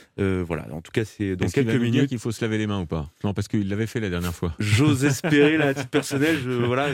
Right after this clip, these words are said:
Speaker 2: Non,
Speaker 1: que,
Speaker 2: je
Speaker 1: que
Speaker 2: blague,
Speaker 1: non.
Speaker 2: je plaisante.
Speaker 1: Voilà.
Speaker 2: Je plaisante. Qu'est-ce que vous attendez, vous, euh, Rodrigo Arenas, co-président de la F C P E ? On est maintenant à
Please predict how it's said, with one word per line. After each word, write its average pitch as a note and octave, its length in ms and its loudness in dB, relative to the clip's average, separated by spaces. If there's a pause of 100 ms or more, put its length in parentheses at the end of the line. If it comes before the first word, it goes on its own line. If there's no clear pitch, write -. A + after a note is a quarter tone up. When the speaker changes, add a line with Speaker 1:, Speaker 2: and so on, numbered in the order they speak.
Speaker 2:
Non, A2 80 -2
Speaker 1:
que, A2+ 60 2
Speaker 2:
je A#2 100 0
Speaker 1:
que A2+ 100 2
Speaker 2:
blague, C#3+ 120 4
Speaker 1:
non. D3 120 4
Speaker 2:
je C3 40 0
plaisante. G#2+ 260 -4
Speaker 1:
Voilà. A#2 180 0 (340)
Speaker 2:
Je G#2 60 0
plaisante. G2 380 -2 (160)
Qu'est-ce G3+ 200 -2
que E3+ 80 -2
vous A#2+ 200 -2
attendez, G#2+ 360 -2
vous, F#2+ 220 0
euh, E2 140 2
Rodrigo F2+ 440 0
Arenas, E2+ 380 -2
co-président E2 440 -4
de D#2+ 100 0
la D#2+ 60 -2
F - 60 -12
C D#2+ 120 -8
P F2+ 200 -2
E ? G#2+ 40 -2
On A2 140 -4
est F2 60 -2
maintenant E2 360 -4
à C#2 160 -4